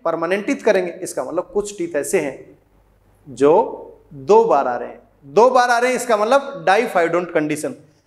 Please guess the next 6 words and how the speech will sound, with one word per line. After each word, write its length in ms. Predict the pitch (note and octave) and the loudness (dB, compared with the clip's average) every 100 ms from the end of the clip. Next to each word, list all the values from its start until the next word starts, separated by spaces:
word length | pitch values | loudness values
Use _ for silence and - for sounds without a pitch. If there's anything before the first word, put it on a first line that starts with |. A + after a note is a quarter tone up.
| _ _ _ - | _ _ _ -12
इसका 220 | D#3 D3 | -6 -4
मतलब 400 | B2+ D3+ E3+ - - | -2 -2 -2 -4 -4
आपको 280 | C3 - D#3+ C#3+ | -4 -2 -4 -2
diphyodont 640 | C3+ F3+ G#3 D3 C3+ D3 C#3 | 2 2 2 0 2 0 -2
देखना 280 | B2+ C3 B2+ | -6 -4 -8
है, 240 | - - | -8 -18